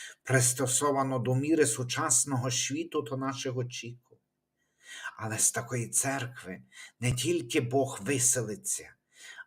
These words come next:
але й люди дуже швидко виселяться. Бо кому потрібна церква,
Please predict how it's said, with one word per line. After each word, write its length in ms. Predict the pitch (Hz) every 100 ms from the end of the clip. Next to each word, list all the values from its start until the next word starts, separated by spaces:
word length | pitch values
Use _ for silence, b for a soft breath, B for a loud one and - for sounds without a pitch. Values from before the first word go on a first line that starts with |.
| B
але 300 | 139 135 131
й 300 | 123 123 120
люди 420 | 147 151 123 127
дуже 340 | 101 120 120
швидко 540 | 120 - 117 113 - 113
виселяться. 800 | 113 - - 101 95 - - - _ B B B B
Бо 220 | 127 123
кому 400 | - 135 143 135
потрібна 600 | 127 - 127 147 123 131
церква, 800 | 127 - 143 135 120 - 87